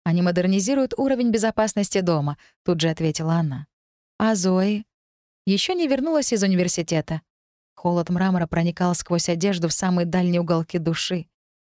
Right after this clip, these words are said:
Я словно стала невидимой, а моё существование стёрли из памяти других людей.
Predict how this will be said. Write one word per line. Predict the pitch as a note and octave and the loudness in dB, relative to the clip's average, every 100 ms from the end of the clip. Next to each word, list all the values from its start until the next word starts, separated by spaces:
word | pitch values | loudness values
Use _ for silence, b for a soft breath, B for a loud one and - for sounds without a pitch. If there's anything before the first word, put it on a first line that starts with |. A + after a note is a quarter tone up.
| _ | _
Я | - | -6
словно | - A#3 B3+ A3 | -2 -2 0 -2
стала | - A#3+ G#3+ | -2 0 2
невидимой, | G#3 G3+ A3 A#3 F3 E3 D#3 b b _ | 2 0 0 0 2 2 0 b b _
а | - | -4
моё | D3+ E3+ G#3 | 0 0 0
существование | G3+ G3 F#3 F3+ F3+ A3 G3+ | -2 -6 -4 -2 0 2 0
стёрли | - - B3+ A#3 G3+ | -2 -2 -2 2 0
из | F3+ | 0
памяти | - G#3 F#3 F#3 | 0 0 0 0
других | E3+ E3+ F#3 - | 0 0 -2 0
людей. | E3 D3+ F3 D3 | -2 0 -2 -2